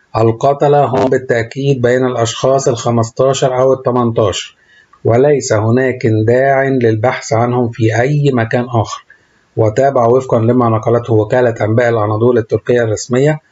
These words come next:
"الأشخاص الخمستاشر يعرفون بالتأكيد من هو القاتل أو القتلة". والحكومة السعودية قادرة على الكشف عن ذلك،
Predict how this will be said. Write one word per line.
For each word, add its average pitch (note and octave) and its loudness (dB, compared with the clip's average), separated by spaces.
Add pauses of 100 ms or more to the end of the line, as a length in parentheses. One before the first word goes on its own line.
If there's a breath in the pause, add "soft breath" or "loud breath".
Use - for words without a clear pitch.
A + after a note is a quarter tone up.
(380 soft breath)
"الأشخاص A#2+ 0
الخمستاشر C3 0
يعرفون A2+ 0
بالتأكيد A#2 -2 (320)
من B2+ 2 (140)
هو A#2+ 4
القاتل A2+ 0 (140)
أو G#2+ 0 (180)
القتلة". A2+ -6 (1500)
والحكومة A#2 0
السعودية A#2 2
قادرة B2 0
على A#2+ 2
الكشف B2+ -2
عن A2+ 0
ذلك، A#2+ 0